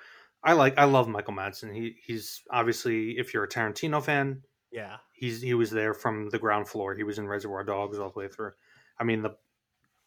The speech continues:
Speaker 1: um, John Travolta's part in Pulp Fiction was written for Michael Madsen. Um,
Speaker 2: Mm-hmm.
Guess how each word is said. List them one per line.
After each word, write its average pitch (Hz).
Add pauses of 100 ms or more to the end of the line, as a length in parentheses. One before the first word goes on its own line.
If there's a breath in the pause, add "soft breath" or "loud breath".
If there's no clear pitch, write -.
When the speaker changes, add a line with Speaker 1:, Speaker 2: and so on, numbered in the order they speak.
Speaker 1:
um, 104
John 117
Travolta's 110
part 107
in 113
Pulp -
Fiction 110
was 98
written 107
for 117
Michael 101
Madsen. 98 (100)
Um, 107 (380)
Speaker 2:
Mm-hmm. 110